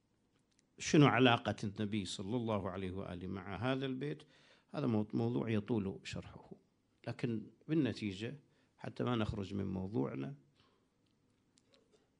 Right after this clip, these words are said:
القرآن نزل جملة في هذا الشهر الكريم، في هذه الليلة، في ليلة القدر، مو في هذه الليلة، في ليلة ال-،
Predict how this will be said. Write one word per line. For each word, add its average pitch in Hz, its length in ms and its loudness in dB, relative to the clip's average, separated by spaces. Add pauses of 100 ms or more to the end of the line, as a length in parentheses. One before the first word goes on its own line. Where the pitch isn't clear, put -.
(380)
القرآن 113 1120 4
نزل 104 440 2
جملة 139 840 4
في 101 320 -4
هذا 113 280 0
الشهر 110 360 -2
الكريم، 104 440 -2
في 107 220 -4
هذه 131 420 -6
الليلة، 82 480 -12 (180)
في 98 120 -6
ليلة 117 400 0
القدر، 90 440 -10
مو 95 120 -10
في - 180 -14
هذه - 320 -16
الليلة، - 400 -20 (680)
في 92 160 -4
ليلة 113 360 2 (100)
ال-، 156 140 0